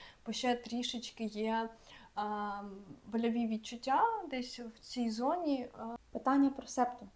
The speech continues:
Speaker 1: Хочу розказати про свій досвід септо. Наскільки це було ауєнно просто. Особливо три дня реабілітації, на яких я думала, що я відійду на той світ. Але, як бачите, я не відійшла, <laughs> все зі мною добре.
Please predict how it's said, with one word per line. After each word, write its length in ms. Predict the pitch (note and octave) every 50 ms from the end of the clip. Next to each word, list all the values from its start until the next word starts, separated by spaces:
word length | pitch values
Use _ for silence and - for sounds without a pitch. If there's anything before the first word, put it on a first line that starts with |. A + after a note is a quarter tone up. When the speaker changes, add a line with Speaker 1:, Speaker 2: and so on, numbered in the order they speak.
| - -
Speaker 1:
Хочу 220 | - G#4 G4 F#4+ F4+
розказати 580 | F4 E4+ - - D4+ D#4+ E4+ E4 G4 G4 D#4+
про 420 | C#4+ - - B3 B3+ B3+ B3+ B3 B3
свій 260 | - - C4 C#4 C4+
досвід 560 | A#3 B3 B3 D4+ D4 - - C#4 B3 B3 -
септо. 580 | - - A#3 B3 C4+ - - - - F#3 F#3 G#3+ - - - - - - - - - - - - - - -
Наскільки 500 | - B3 B3 - - E4+ F4 F4 F4 F4
це 140 | F4 F4 D#4
було 420 | B3 B3 C4+ C4+ C4+ C4+ C4+ C4+ -
ауєнно 800 | G#3+ B3 C4+ C#4 C#4 B3+ C4 C4+ D4 D#4+ F4 E4+ C#4 A3+ G#3 G3
просто. 760 | - - - A#3+ G#3+ G#3 G#3 G#3 - - - G3 F#3+ F#3+ G#3 G#3 - - - - - - - - -
Особливо 640 | - B3 B3+ - D4+ A#3+ A#3+ B3 C#4 C4+ C4+ B3+
три 240 | B3+ B3 A#3+ B3 A#3+
дня 460 | A3+ A3+ A#3+ B3 A#3+ A#3+ A3 G3+ G#3+
реабілітації, 1000 | B3 A#3+ A3 A3+ A#3 A#3 A#3+ A#3 B3 B3 - B3 B3 C#4 E4 - - - C#4 B3
на 100 | A#3 A3+
яких 340 | A3+ A#3 A#3 C4 B3 -
я 60 | C4 A#3+
думала, 420 | A3+ B3 B3 C4 B3+ B3 A#3 A#3
що 140 | A#3 - B3
я 140 | A#3 A3 A#3
відійду 800 | A#3+ A#3 A3+ A#3 A#3+ A3+ G#3 A3 A3+ A#3 A#3 A3 A3 G3+ - -
на 140 | A3+ A3
той 200 | A3 A3+ A3 A#3
світ. 380 | A#3 - - - A3+ A#3 C#4+ E4+ - - - - - - - - - - -
Але, 560 | A3 G#3 G#3 G#3 A3 A#3+ B3 B3+ B3 A#3+ A#3+ B3+ B3+ - - C#4+ - -
як 220 | - C4+ D4 C4+ B3
бачите, 400 | - C4+ F4 E4+ - - - D4+
я 160 | F#4 F4+ D4
не 140 | D4+ D#4+ D#4+
відійшла, 720 | D4 B3+ G#3+ - D4+ - - - - - - C4 D4+ G4+
<laughs> 180 | - A#4+ B4 B4
все 280 | - - D4 C4+ D4+
зі 120 | C#4+ - C#4+
мною 400 | B3+ D4 E4 - B3+ B3+ C4+ B3+
добре. 540 | G#3+ A3 A#3 C#4 E4+ E4+ D#4 A#3+ A3 A#3